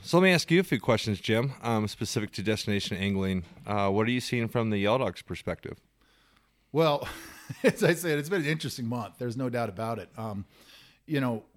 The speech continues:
Speaker 2: like everyone in, in destination angling, we've, we've been crushed as a business. Um, and, you know, the, we've literally sat here and watched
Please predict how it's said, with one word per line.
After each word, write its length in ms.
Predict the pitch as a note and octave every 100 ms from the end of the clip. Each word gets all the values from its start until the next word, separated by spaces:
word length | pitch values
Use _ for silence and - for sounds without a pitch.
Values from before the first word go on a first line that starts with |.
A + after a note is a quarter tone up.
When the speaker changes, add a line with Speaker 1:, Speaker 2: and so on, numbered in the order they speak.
| _ _
Speaker 2:
like 400 | C#3 C3+ C#3 C3+
everyone 500 | C#3+ D3 C3 B2+ B2+
in, 240 | A#2 G#2+ G#2
in 140 | A#2
destination 600 | A2+ A#2+ - A2+ A2+ A2+
angling, 460 | G#2+ C#3+ A2+ G2+ F#2
we've, 220 | A#2 A2+ -
we've 180 | A#2 A2
been 180 | G#2 F#2+
crushed 560 | - A2+ G#2+ - - -
as 160 | A#2 G2+
a 40 |
business. 600 | F2+ G#2+ G2+ A#2 B2 - C3
Um, 340 | G#2+ G#2+ G2+ - - - - _ _
and, 480 | C#3+ C#3 C#3 C3 B2 _ _ _ _ _ _ _ -
you 100 | D3+
know, 160 | A#2
the, 260 | A#2+ C3 B2+ C#3+ _ D3+
we've 340 | C3+ C3+ A2 B2
literally 400 | B2+ D3+ C#3 B2
sat 220 | C#3 D3
here 160 | C#3
and 100 | A#2+
watched 440 | A#2+ C3+ C3+ -